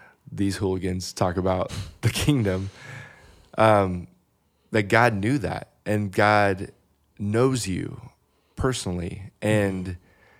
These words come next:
Speaker 1: Jesus is the center of it. You're not the center of it,
Speaker 2: Mm-mm.
Speaker 1: but he is, he is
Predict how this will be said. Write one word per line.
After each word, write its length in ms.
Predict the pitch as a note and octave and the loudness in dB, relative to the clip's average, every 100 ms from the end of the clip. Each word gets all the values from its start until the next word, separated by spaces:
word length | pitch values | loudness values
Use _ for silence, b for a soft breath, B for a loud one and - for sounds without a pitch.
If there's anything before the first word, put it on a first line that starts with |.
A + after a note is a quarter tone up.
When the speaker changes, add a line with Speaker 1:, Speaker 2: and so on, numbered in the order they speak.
| b b _ - - | b b _ -18 -4
Speaker 1:
Jesus 440 | G#2+ C#3+ C3+ A2 | 0 0 0 0
is 120 | G#2 | -2
the 80 | F#2 | -4
center 260 | - A2+ F#2 | -2 0 0
of 100 | E2 | -2
it. 40 | |
You're 160 | - B2+ | 0 4
not 160 | C3+ | 4
the 80 | A#2 | 2
center 300 | F2 A2+ G#2 | -2 0 0
of 160 | F2 E2+ | 0 -2
it, 160 | F2+ - B B B B | -6 -10 B B B B
Speaker 2:
Mm-mm. 280 | - G2 G2 - | -18 -16 -16 2
Speaker 1:
but 240 | G#2+ G2+ | 4 4
he 240 | - A#2 | 0 0
is, 380 | A2 F#2 E2+ - - _ | 2 0 -4 -8 -14 _
he 260 | - F2 A2+ | -12 -2 -2
is 140 | G2 | -2